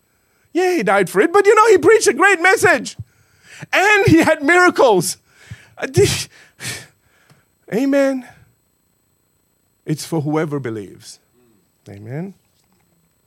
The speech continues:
We'll talk about the differences when we get to it. All right, so as a result of this simple act, they all got saved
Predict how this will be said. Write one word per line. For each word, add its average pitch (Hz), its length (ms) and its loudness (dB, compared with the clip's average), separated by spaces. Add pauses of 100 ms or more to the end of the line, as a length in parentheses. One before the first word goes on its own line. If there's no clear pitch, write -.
(2250)
We'll 156 140 -4
talk 190 360 -2
about 139 240 -2
the 110 60 -16
differences 107 760 -12
when 110 160 -16
we 107 80 -14
get 107 180 -12
to - 80 -18
it. - 120 -20 (280)
All 202 120 2
right, 165 240 0
so 190 320 0 (3000)
as 196 200 -2
a 214 80 2
result 214 420 2
of 208 140 -2
this 190 160 -2
simple 240 360 0
act, 156 380 -4
they 175 100 0
all 214 280 2
got 190 200 -2
saved 233 460 -2